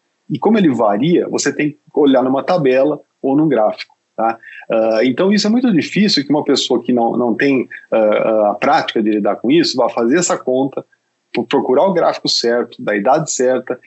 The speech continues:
e, e dar o diagnóstico, né? Então, não é tão simples. E eu poderia até te dizer, "Ah, os pais podem observar, será que a criança tá com gordurinha na barriga e tal?" Mas na hora que começa a aparecer essa gordurinha, geralmente a criança já tá com uma obesidade mais severa.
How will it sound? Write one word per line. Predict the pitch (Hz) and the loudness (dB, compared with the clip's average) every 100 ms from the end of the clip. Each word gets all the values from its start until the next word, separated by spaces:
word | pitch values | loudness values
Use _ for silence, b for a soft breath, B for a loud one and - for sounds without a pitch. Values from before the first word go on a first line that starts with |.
| b | b
e, | 131 123 | -4 -2
e | 123 | 0
dar | 127 | 2
o | |
diagnóstico, | 123 117 107 98 - - - | 2 0 -2 -2 -6 -10 -6
né? | 113 123 | -2 0
Então, | 120 160 165 | 0 2 2
não | 170 175 | 2 2
é | |
tão | 170 185 180 | 0 -2 -2
simples. | - - 120 110 - - _ B B | -2 0 0 -2 -8 -18 _ B B
E | 143 | 0
eu | |
poderia | 147 190 202 | 2 2 2
até | 202 | 0
te | 190 196 | 0 0
dizer, | 196 147 165 | 2 2 4
"Ah, | 131 | 4
os | 110 | 2
pais | - 196 | -2 -4
podem | 185 208 208 | -2 -2 0
observar, | 175 - 156 135 156 | 0 -2 0 0 0
será | - 170 | -2 -4
que | |
a | 170 | -2
criança | 147 147 - | -2 -2 -2
tá | 131 | -6
com | - 127 | -2 0
gordurinha | 123 120 117 131 120 | 2 2 2 0 0
na | |
barriga | 104 95 90 143 143 117 104 | 0 0 2 2 4 2 -2
e | |
tal?" | - 120 B B | 0 0 B B
Mas | - 127 | -2 0
na | 190 | 2
hora | 233 | 0
que | |
começa | - 143 156 180 | -2 0 0 0
a | 165 | -2
aparecer | 143 120 104 - - 170 | 0 0 -2 -2 0 0
essa | - 127 | 0 -4
gordurinha, | 120 113 104 135 139 | -2 -2 0 0 2
geralmente | 113 135 135 139 | 2 0 0 0
a | 143 | -2
criança | 135 135 - | -2 -2 -2
já | 143 | -2
tá | 135 131 | 0 -2
com | |
uma | 139 | -4
obesidade | 131 127 120 120 | 0 0 2 0
mais | 127 131 - | 0 -2 0
severa. | 165 110 98 | -2 0 -2